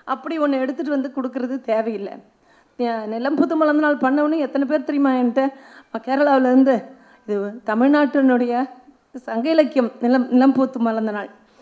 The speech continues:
எனவே எல்லாருமே தமிழ்நாட்டுடைய கோவில்கள் பத்தி எல்லாம் ஒரு புக் போட்டிருக்கேன், நீங்க டிரான்ஸ்லேட் பண்ணுங்கன்றாங்க எனக்கு. எதுக்கு?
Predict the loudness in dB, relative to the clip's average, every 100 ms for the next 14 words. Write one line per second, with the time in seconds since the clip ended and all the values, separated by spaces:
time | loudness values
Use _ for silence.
0 | -20 0 2 4 4 4 4 6 6 6
1 | 4 -2 -20 _ _ _ _ -4 2 2
2 | 4 0 0 -2 -2 2 4 4 -2 -2
3 | -2 0 2 0 2 -2 2 2 2 -2
4 | -2 -4 -4 -4 -2 0 2 2 0 -2
5 | -4 -6 -8 -10 -14 -16 _ _ _ _
6 | _ -4 2 2 4 2 2 -2 -18